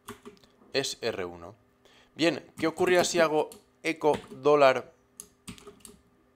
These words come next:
dólar numbar? Ahí tenemos,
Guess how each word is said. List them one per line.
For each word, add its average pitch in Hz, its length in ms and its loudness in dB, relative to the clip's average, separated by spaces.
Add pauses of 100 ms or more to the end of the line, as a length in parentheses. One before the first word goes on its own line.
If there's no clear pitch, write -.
(800)
dólar 135 580 2 (280)
numbar? 110 560 -6 (3750)
Ahí 135 240 2
tenemos, 107 560 -8